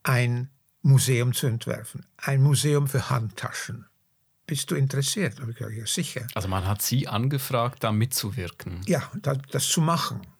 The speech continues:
Speaker 1: Also
Speaker 2: Mhm.
Speaker 1: das, sie
Speaker 2: Überhaupt
Speaker 1: hat, äh,
Speaker 2: das Ganze
Speaker 1: die,
Speaker 2: umzusetzen.
Speaker 1: äh, Ausstellung Technik. Sie hat,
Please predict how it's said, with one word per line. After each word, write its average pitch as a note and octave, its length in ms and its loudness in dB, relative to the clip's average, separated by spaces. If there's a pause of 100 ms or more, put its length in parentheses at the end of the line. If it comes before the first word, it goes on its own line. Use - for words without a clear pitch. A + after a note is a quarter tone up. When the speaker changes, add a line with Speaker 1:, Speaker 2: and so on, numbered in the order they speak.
(180)
Speaker 1:
Also A#2+ 220 0
Speaker 2:
Mhm. - 40 -2
Speaker 1:
das, C3+ 180 0
sie - 60 -10
Speaker 2:
Überhaupt F#2 400 2
Speaker 1:
hat, - 280 -2
äh, C3 420 0 (200)
Speaker 2:
das - 120 -8
Ganze G2+ 340 -2
Speaker 1:
die, G#2 60 -2
Speaker 2:
umzusetzen. D3 600 4
Speaker 1:
äh, C3+ 280 2 (140)
Ausstellung D3+ 1000 2 (220)
Technik. - 720 -4 (520)
Sie A#2+ 200 -2
hat, C#3+ 300 -2